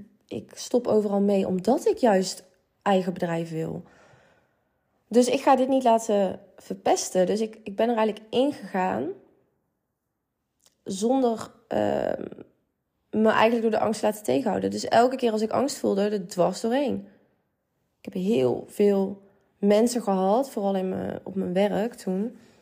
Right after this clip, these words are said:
die het belachelijk vonden wat ik probeerde en deed. En dat lieten ze ook zeker merken. Ze zeiden het gewoon recht in mijn gezicht. Dus ik werd een beetje gepest daar. En, eh,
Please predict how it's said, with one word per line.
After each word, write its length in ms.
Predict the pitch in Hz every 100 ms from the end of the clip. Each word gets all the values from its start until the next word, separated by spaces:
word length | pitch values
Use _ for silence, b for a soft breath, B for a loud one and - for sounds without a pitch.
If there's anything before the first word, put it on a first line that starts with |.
| b b b
die 120 | -
het 80 | 196
belachelijk 460 | 185 208 285 208 196
vonden 280 | 190 185
wat 120 | 185 180
ik 100 | 190
probeerde 440 | - 180 185 180
en 140 | -
deed. 240 | 180 - 196
En 60 |
dat 200 | 220 202
lieten 240 | 170 170 -
ze 100 | 185
ook 140 | 190
zeker 580 | - - 196 233 233 233
merken. 340 | 254 330 349
Ze 100 | 175
zeiden 240 | 175 170 190
het 80 | 196
gewoon 160 | 196
recht 220 | 196 202
in 60 | 220
mijn 120 | 214
gezicht. 400 | 214 262 269 - - _ _ _ _ _ _ B B B B
Dus 160 | B B
ik 80 |
werd 140 | - 196
een 60 |
beetje 220 | 190 180 185
gepest 500 | 185 - 247 262 -
daar. 360 | 214 214 214 b b b b b b b _
En, 280 | - 196 185
eh, 380 | 180 180 180